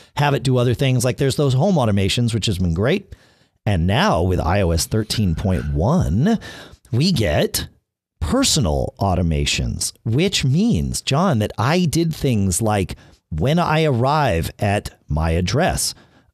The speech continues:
uh, turn on the Wi-Fi on my phone. Because a lot of times when I'm out, I'll turn the Wi-Fi off and then I'll get home and realize,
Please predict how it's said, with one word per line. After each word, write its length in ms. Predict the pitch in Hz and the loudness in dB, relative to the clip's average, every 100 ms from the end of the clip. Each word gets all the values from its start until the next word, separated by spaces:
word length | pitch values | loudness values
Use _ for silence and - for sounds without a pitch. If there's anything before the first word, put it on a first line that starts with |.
| - | -2
uh, 160 | 92 - _ _ _ _ _ | -2 -4 _ _ _ _ _
turn 280 | - 151 156 | -2 0 2
on 200 | 156 170 | 2 2
the 80 | |
Wi-Fi 640 | 147 160 240 - - - - - _ _ _ _ | 2 2 0 -2 -4 -6 -10 -20 _ _ _ _
on 140 | 110 | 0
my 140 | 120 120 | 0 0
phone. 440 | - 240 117 - - _ _ | 0 0 0 -4 -10 _ _
Because 260 | 160 214 180 | -2 0 2
a 40 | |
lot 200 | 208 277 | 2 0
of 40 | 226 | 0
times 260 | 165 139 | 0 2
when 80 | 147 | 2
I'm 100 | 147 | 0
out, 360 | - 190 247 - 135 | 0 0 0 -2 -4
I'll 80 | |
turn 260 | 131 - 196 | -2 0 2
the 60 | 185 | 2
Wi-Fi 420 | 170 180 180 147 | 2 0 0 0
off 340 | - 196 196 | 0 0 0
and 140 | - 135 | 0 2
then 80 | |
I'll 100 | 143 143 | 2 0
get 160 | 151 | -2
home 360 | - 175 220 - | 0 0 2 0
and 240 | 113 113 | 0 2
realize, 400 | 113 135 135 120 | 2 2 2 0